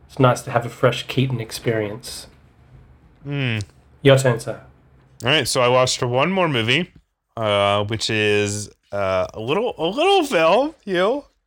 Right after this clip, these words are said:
Speaker 2: that I assume you've never heard of.
Speaker 1: Mm-hmm.
Speaker 2: Gonna make that guess. Uh, called The Red Spectacles.
Speaker 1: Never heard of it.
Speaker 2: Uh, it is the live-action debut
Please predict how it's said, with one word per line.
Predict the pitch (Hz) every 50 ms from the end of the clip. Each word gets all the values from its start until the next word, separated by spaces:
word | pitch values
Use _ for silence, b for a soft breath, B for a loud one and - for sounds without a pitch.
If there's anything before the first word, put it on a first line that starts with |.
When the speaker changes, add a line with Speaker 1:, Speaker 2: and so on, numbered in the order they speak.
| _ _ _ _
Speaker 2:
that | 120 117 120
I | 120
assume | 117 117 - - 165 175
you've | 185 160 147 139 127 117
never | 120 110 113 113
heard | 107 104 107 98 - -
of. | 135 123 123 - - - - _ _ _ _ _ _ _ _ -
Speaker 1:
Mm-hmm. | - 131 117 117 113 131 180 - - - _ _ _ _
Speaker 2:
Gonna | - 107 107
make | 104 104 104
that | - 104 98 -
guess. | - 101 104 113 - - - - _ _ _ _ _ _ -
Uh, | 113 107 104 101 101 101 98
called | - - - 139 123 117 120 113
The | - 117
Red | 107 107 127 135 165 165 -
Spectacles. | - - - 151 143 - - 135 - - 92 82 85 85 - - - - - - - _ _ _ - - - _ _ _ _ _ _ b b b b b b b b b _
Speaker 1:
Never | - 127 123 113
heard | 107 110 101
of | 101 101 -
it. | - - - - - _ _ -
Speaker 2:
Uh, | 110 107 107 107 -
it | 107 110
is | 113 110 107 107
the | - 120 113 113 110 107
live-action | 104 98 104 107 117 139 170 190 175 131 127 123 127 123 - - 120 113
debut | 110 110 107 107 104 104 101 101 98 98 98 95 95 95 98 107 117